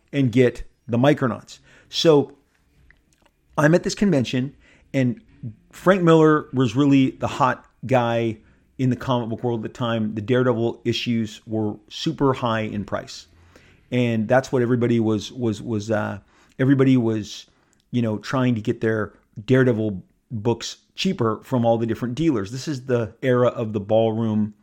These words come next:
hotel show, uh, co-, the hotel Comic Con that was thrown in hotel ballrooms. And, uh,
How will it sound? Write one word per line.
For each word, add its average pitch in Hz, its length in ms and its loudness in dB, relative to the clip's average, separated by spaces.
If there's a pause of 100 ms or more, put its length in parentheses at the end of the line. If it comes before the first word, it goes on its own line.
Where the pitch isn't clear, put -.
(460)
hotel 117 400 -2
show, 101 380 -8 (420)
uh, 107 220 0
co-, - 300 -10
the 117 120 -4
hotel 120 340 0
Comic 113 320 -2
Con 104 380 -10 (320)
that 123 180 -4
was 113 240 -4 (100)
thrown 120 320 -2
in 107 300 -2 (320)
hotel 127 320 0
ballrooms. 123 680 0
And, 117 280 -2
uh, 110 240 0